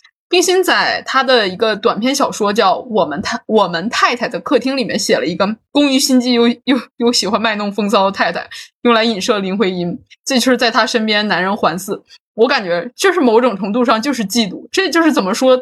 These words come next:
就是怎么不算是一种厌女呢？她表面上说是好像是因为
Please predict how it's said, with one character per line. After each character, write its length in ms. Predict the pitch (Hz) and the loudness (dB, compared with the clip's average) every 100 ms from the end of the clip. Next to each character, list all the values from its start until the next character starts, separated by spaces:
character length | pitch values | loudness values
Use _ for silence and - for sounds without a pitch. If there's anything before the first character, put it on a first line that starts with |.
| - | -2
就 120 | - 277 | -4 -4
是 60 | |
怎 160 | 269 220 | -2 0
么 260 | 220 302 - - | 0 -2 -6 -2
不 100 | 226 | 0
算 220 | 349 277 | 2 0
是 120 | 285 | 0
一 100 | 240 | 0
种 160 | 220 190 | 0 0
厌 200 | 240 214 | 0 -2
女 140 | 196 | -6
呢？ 180 | 160 143 - - _ _ - | -8 -12 -14 -20 _ _ -2
她 180 | 370 349 | 0 0
表 260 | 311 208 | 0 -2
面 200 | 214 339 | 0 0
上 200 | 311 214 | 0 -2
说 180 | 220 240 | 2 2
是 60 | - | 2
好 160 | - | -2
像 240 | 175 233 208 | -2 -2 -2
是 160 | 220 | -4
因 160 | 196 208 | -4 2
为 280 | 180 165 | 2 2